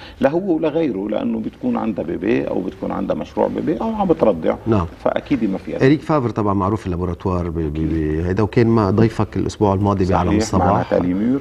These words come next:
Speaker 1: كمان، كان
Speaker 2: نعم،
Speaker 1: معنا
Speaker 2: تالي-،
Speaker 1: تيمونياج،
Speaker 2: نعم.
Speaker 1: آه.
Speaker 2: اللي هي الإيماج تبع الليبوكسين.
Speaker 1: أكيد.
Speaker 2: نعم، و-، وحكيوا بشكل إنه قد إيه انعمل عليه دراسات قبل ما ينطرح على السوق، وهالدراسات كانت كلها إيجابية بدون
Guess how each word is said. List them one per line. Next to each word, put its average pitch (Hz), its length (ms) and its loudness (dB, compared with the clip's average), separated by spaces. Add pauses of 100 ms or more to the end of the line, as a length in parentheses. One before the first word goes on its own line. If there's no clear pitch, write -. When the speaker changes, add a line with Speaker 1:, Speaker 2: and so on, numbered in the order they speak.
Speaker 1:
كمان، 95 260 -2
كان - 180 0
Speaker 2:
نعم، 98 140 2
Speaker 1:
معنا 101 120 0
Speaker 2:
تالي-، 85 40 -2
Speaker 1:
تيمونياج، 92 760 0
Speaker 2:
نعم. 82 80 2
Speaker 1:
آه. - 300 0 (100)
Speaker 2:
اللي 104 120 6
هي 120 160 8
الإيماج 110 380 6
تبع 87 260 -2
الليبوكسين. 82 640 -4
Speaker 1:
أكيد. - 300 -10 (160)
Speaker 2:
نعم، 87 220 4 (100)
و-، - 100 0 (400)
وحكيوا 117 380 4
بشكل 107 380 2
إنه 104 160 4
قد 101 140 4
إيه 110 60 6
انعمل 101 240 4
عليه 95 140 6
دراسات 92 640 4
قبل 127 220 4
ما 92 120 0
ينطرح 87 440 0
على 90 100 2
السوق، 127 420 2 (340)
وهالدراسات 113 560 4
كانت 104 320 2
كلها 110 240 2
إيجابية 101 440 4
بدون 104 320 4